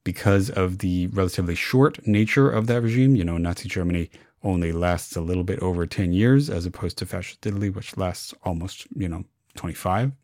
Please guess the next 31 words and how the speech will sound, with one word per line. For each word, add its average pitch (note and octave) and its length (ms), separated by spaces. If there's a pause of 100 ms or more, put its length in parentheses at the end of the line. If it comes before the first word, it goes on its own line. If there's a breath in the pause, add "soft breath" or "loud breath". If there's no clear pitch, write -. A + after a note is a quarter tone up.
(760 soft breath)
Nazi D3 240
Germany, D3 540 (100)
however, A2 420
was B2 520
among A#2+ 240
the B2+ 40
first C3+ 220
countries F#2 540
in A#2 140
the D#3+ 60
world F#2+ 420
to - 120
pass B2+ 320
a F#2 140
sweeping C3+ 600 (220 loud breath)
modern G#2 420
environmentalist G#2+ 800
protection C#3+ 460
law, - 160 (280)
uh, F2+ 140
which E2+ 180
was G2+ 100
called F2+ 260
the F2+ 140
Reich G#2 520
Nature G#2 400
Protection G2+ 580
Law F2 220
of G2 340
nineteen G2 320
thirty-five. E2+ 680